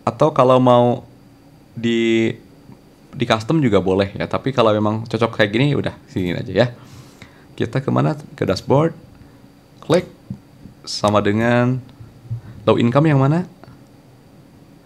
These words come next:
Kita akan ke gender low income.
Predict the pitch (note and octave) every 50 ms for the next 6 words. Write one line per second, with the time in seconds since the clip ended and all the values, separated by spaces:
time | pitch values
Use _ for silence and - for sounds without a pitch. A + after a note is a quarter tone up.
0 | - - - - - - - - - - G#2+ A2 - - A2+ - - - - -
1 | - - A#2+ A#2+ B2 B2+ C3 C3+ C#3 C#3+ C#3+ - - - G2+ G#2 A2 A2 A2+ A2+
2 | A2+ A2+ B2 - - - - - - - - - - - - - - - - -
3 | - - - - - - - - - _ - _ - - - - - - G2+ F#2+
4 | F2+ F#2+ F#2 F2+ - - - - - - - - - - - - - - - -
5 | - - - - - - - - -